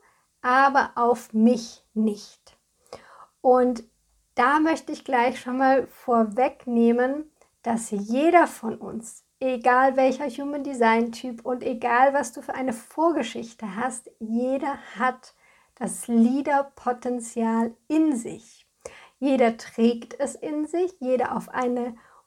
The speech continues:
unterschiedlichste Art und Weise.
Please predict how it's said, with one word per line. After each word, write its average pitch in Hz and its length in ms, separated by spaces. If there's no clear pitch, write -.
unterschiedlichste 330 1000
Art 240 360
und 226 320
Weise. 226 640